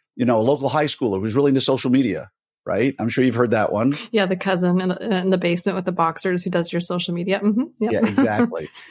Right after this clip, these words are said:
Speaker 1: You know, or, "Hey, my friend's wife just got
Speaker 2: Yep.
Speaker 1: laid off from this really big company. She's
Speaker 2: Yeah.
Speaker 1: looking for a job. She's willing to do this part-time." I've heard that
Speaker 2: Mm-hmm.
Speaker 1: one, right?
Speaker 2: Mm-hmm.
Speaker 1: Or, or so-and-so used to work with a marketer.
Speaker 2: Mm-hmm.
Speaker 1: It all, it,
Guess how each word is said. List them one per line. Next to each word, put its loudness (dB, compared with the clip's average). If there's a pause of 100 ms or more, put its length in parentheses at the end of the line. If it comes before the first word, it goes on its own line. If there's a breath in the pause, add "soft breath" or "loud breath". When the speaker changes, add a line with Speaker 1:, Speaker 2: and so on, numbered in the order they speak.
(140)
Speaker 1:
You 2
know, 2
or, 2 (220 soft breath)
"Hey, 0 (280)
my 0
friend's 0
wife 0
just -2
got 0
Speaker 2:
Yep. 4
Speaker 1:
laid 2
off 2
from -2
this -4
really 2
big 0
company. 0 (220 loud breath)
She's -2
Speaker 2:
Yeah. 2
Speaker 1:
looking 0
for 2
a 2
job. 2
She's -2
willing 2
to 2
do 4
this 0
part-time." -2 (260)
I've -20
heard -6
that 0
Speaker 2:
Mm-hmm. 0
Speaker 1:
one, 2 (680)
right? 2
Speaker 2:
Mm-hmm. -2
Speaker 1:
Or, 4
or 4
so-and-so 2 (200)
used 2
to 2
work 0
with 2
a 2
marketer. 0 (280 soft breath)
Speaker 2:
Mm-hmm. 0
Speaker 1:
It 0
all, 2 (280)
it, 2